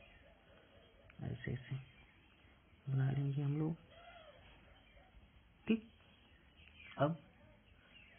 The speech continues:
अब हमारे क्या हुए, मतलब B सिरे पे electron प्राप्त करने के कारण, इस पे बी electron प्राप्त करने के कारण इसकी जो polarity होगी नेगेटिव हो जाएगी और इसकी polarity जो हो जाती है हमारी क्या हो जाती है, अधिकतम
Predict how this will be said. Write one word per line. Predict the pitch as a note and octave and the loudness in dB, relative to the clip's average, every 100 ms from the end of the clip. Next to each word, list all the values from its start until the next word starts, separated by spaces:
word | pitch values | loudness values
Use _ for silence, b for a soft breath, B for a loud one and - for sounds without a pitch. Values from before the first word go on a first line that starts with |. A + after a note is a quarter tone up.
| - - - | -20 -18 -2
अब | A2+ | 2
हमारे | A2 A#2 C#3 E3 | 4 4 4 4
क्या | E3 | 4
हुए, | D#3 A#2 A2+ | 6 4 0
मतलब | A2+ A#2 C#3+ F3 - - b b b | 0 6 6 6 0 -20 b b b
B | G2+ B2+ E3 | 4 8 8
सिरे | D#3 D#3 D3+ | 8 4 6
पे | F3+ A3+ - - - | 2 0 -6 -10 2
electron | A2 A2 G#2+ G#2+ A#2+ | 4 4 6 6 8
प्राप्त | B2+ C3 - - - - B B - - | 8 6 4 -14 -20 -20 B B -20 0
करने | A2+ A#2+ D3 | 4 6 6
के | D#3+ - | 4 -2
कारण, | G2+ G2 G#2 F#2+ - - - - B B B B B | -2 2 2 2 -4 -20 -20 -20 B B B B B
इस | A#2+ - | -2 2
पे | G#3 G#3+ | 4 4
बी | C3 D#3 | 6 8
electron | D3 C#3 A#2+ G#2+ | 8 6 6 6
प्राप्त | G2 F#2+ - | 4 2 4
करने | F#2+ | 2
के | F#2 | 4
कारण | G#2+ D#3 G#3 - | 4 4 2 2
इसकी | D#3+ - - | 2 0 2
जो | G#3 G#3 | 6 6
polarity | F3+ G#2+ G#2 A2 | 8 6 6 4
होगी | A2 A2+ | 4 6
नेगेटिव | G#2+ G#2 G2 D3+ | 8 6 6 8
हो | C#3+ | 10
जाएगी | D3 D3+ D#3+ F3 - B B - - B2+ | 10 10 8 6 2 B B -20 0 4
और | A#2+ C#3 | 4 4
इसकी | - G3+ | 2 4
polarity | E3+ C#3 C3+ B2 | 10 10 10 8
जो | A#2 | 8
हो | A2 | 8
जाती | G2+ - | 6 4
है | G#2+ | 2
हमारी | G#2 G2+ | 4 2
क्या | G#2 | 2
हो | G2+ | 2
जाती | G2 A2 | 0 2
है, | C#3+ G#3 - - | 4 4 2 0
अधिकतम | - A2+ - G3+ | 2 2 4 4